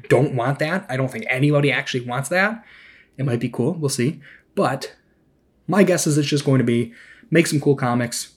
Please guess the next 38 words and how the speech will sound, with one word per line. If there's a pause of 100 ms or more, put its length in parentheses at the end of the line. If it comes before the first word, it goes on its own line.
turn
them
into
some,
uh,
cool
movies. (200)
Hopefully,
maybe
down
the
line,
they
end
up
making
an
Alien
versus
Predator
franchise (280)
again, (120)
or,
you
know, (300)
combine
the
two
and
make
their
own
little (280)
monster
universe.
That'd
be
cool.